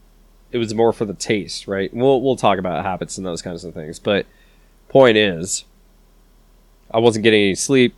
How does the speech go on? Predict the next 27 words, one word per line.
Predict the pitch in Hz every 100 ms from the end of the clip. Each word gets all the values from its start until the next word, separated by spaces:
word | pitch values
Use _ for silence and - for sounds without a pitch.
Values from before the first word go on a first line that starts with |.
| _ _ -
Because | 110 104
I |
wasn't | 101 101 101
getting | 98
any | 92
sleep, | - 113 107 98
my | 98
body | 98 98
wasn't | 98 95 92
recovering, | 87 104 90 90 85 71
my | 95
brain | 87 98 98
wasn't | 95 92 85
recovering. | 85 95 87 82 85 _ _ _ _ _ -
So, | - 101 90 - _ _ _ _ _ _ _ _ _ _ _ _ _ _
key, | - 151 101 -
it's | - -
critical, | - 131 101 92 - _
critical | - 139 131 127 117
to | - 104
rewiring | 107 101 98 95 90
your | 82
brain. | 82 85 67 50 - _ _ _ _ _ _ _
It | 123 131 131
is | 120 104 - - _ _
fascinating | - - - - 107 104 104 107 90 85 69 - _ _ _ _ _ _ _ -
how | - 104 98 98